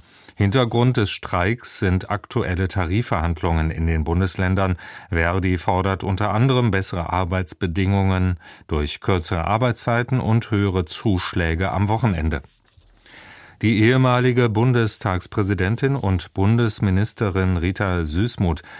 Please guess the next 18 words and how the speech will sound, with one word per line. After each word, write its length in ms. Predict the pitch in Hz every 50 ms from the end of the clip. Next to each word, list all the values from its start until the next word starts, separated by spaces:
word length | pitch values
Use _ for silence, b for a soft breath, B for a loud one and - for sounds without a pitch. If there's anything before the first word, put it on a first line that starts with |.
| B B B B
ist 160 | 107 98 - -
im 120 | 101 98
Alter 300 | - 92 95 98 104 95
von 300 | - - 101 90 90 92
achtundachtzig 880 | - 107 104 - - - 101 95 90 62 76 92 - - - 104 90 -
Jahren 340 | 92 80 78 76 76 85 82
gestorben. 520 | 80 101 - - 113 104 98 85 76 69 - B B B B B B B B B
Bundestagspräsidentin 1200 | 110 110 113 127 120 - 131 120 110 - - - 123 110 110 101 101 101 104 - - 98 90 -
Klöckner 600 | - - - 104 110 - - 131 127 123 120 92
würdigte 680 | 85 92 104 117 117 123 123 120 - - 127 117 110
Süßmuth 720 | 98 87 90 98 107 117 - - - 113 98 101 101 - - B B B B B
als 200 | B 90 85 -
eine 260 | - 98 95 98 98
der 180 | 85 90 87 82
bedeutendsten 960 | 80 82 80 82 85 98 113 - - 113 110 110 - - - - 101 95 90
Politikerinnen 1040 | - - 95 80 78 95 113 - - 120 107 - 104 95 82 85 85 87 90 90 80
der 140 | 82 80 73
Bundesrepublik. 920 | 71 90 98 110 104 90 - - 76 - 85 71 71 76 82 - -